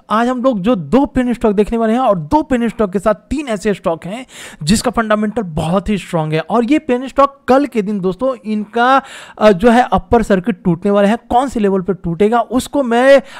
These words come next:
अपडेट करूंगा अपने Telegram चैनल पर। तो सबसे पहले आपको क्या करना होगा दोस्तों, सबसे पहले Telegram चैनल का लिंक मैंने डिस्क्रिप्शन बॉक्स में डाल करके रखा हुआ है, इसको ज्वाइन कीजिएगा। और अब स्टार्ट करते हैं। सबसे पहला जो स्टॉक है, मैं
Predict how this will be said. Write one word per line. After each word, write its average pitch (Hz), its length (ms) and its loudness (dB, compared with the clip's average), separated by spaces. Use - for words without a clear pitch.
अपडेट 190 340 2
करूंगा 208 280 0
अपने 190 320 -4
Telegram 180 460 -2
चैनल 160 260 -2
पर। 196 120 -4
तो 233 120 -4
सबसे 220 280 -4
पहले 226 220 -2
आपको 196 260 -2
क्या 185 160 0
करना 170 220 -4
होगा 151 140 -2
दोस्तों, 147 260 -6
सबसे 214 300 -6
पहले 226 300 -2
Telegram 254 320 -2
चैनल 233 280 -6
का 220 120 -2
लिंक 202 260 -4
मैंने 226 140 -4
डिस्क्रिप्शन 190 440 -6
बॉक्स 185 300 -6
में 196 100 -8
डाल 190 120 0
करके 190 240 -4
रखा 180 220 -6
हुआ 226 100 0
है, 226 60 -4
इसको 220 220 -4
ज्वाइन 196 360 -2
कीजिएगा। 220 480 0
और 220 280 8
अब 277 140 6
स्टार्ट 214 360 -2
करते 202 220 -2
हैं। 220 40 -2
सबसे 202 300 -6
पहला 196 500 0
जो 202 180 -2
स्टॉक 180 280 -2
है, 208 60 -2
मैं 214 280 0